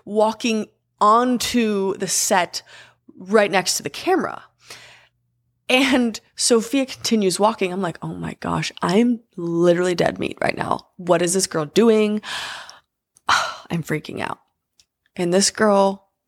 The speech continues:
walks up to the director's chair and says,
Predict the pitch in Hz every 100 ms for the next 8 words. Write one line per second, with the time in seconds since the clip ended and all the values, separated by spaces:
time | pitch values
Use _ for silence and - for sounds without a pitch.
0 | _ _ _ 180 180 185 196 - - 170
1 | 165 _ - 180 165 165 165 170 175 -
2 | 175 - - 165 - 190 _ _ _ _
3 | _ _ - _ _ _ 196 175 165 180
4 | 170 160